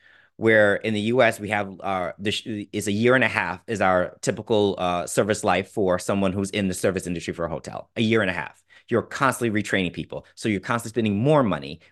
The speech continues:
retraining them. How about you give them a better experience by not having to fight with someone at the front counter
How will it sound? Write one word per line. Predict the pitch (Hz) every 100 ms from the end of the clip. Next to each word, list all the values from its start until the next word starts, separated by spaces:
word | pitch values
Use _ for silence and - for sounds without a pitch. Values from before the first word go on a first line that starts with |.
| -
retraining | 120 139 156 101
them. |
How | 87 131
about | 151 127
you | 123
give | 113 123 131
them | 113 107 107 - _ -
a | 107
better | 92 107 107
experience | - - 107 90 90 - _
by | - 98
not | 113 135
having | 135 123 120
to |
fight | - 120 95
with | 98
someone | - 101 92 92 90
at | 104 -
the | 104
front | 120 104
counter | - 123 98 92